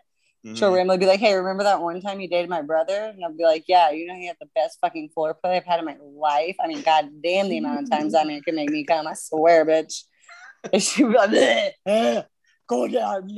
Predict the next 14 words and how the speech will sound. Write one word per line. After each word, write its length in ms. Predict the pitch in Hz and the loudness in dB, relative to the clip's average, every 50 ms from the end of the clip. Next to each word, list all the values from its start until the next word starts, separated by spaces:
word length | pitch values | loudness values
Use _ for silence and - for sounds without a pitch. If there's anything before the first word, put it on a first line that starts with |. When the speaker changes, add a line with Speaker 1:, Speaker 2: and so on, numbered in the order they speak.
| 226 | -6
Speaker 1:
I'm, 260 | 202 185 175 165 165 160 190 | -6 -6 -8 -10 -12 -8 -8
I'm 160 | 190 175 165 | -8 -8 -6
breaking 320 | 196 202 208 180 220 233 | -8 -8 -8 -10 -8 -8
up 120 | 233 233 254 | -8 -8 -8
with 100 | 262 - | -8 -6
you. 200 | 254 247 262 285 | -4 -2 -2 0
We're 180 | 240 190 165 165 | 0 0 -2 -2
not 400 | 170 165 175 202 220 - - - | -4 -4 -2 -2 -2 -2 -6 -2
friends." 460 | - 202 170 160 160 170 180 - - | 0 0 0 0 -2 -6 -8 -12 -12
And 80 | - 190 | -8 -6
I'm 40 | 196 | -6
like, 120 | 208 208 | -6 0
"Yeah, 160 | - 359 370 381 | 4 4 6 6
mm-hmm. 280 | 339 302 302 359 392 | 6 6 6 4 2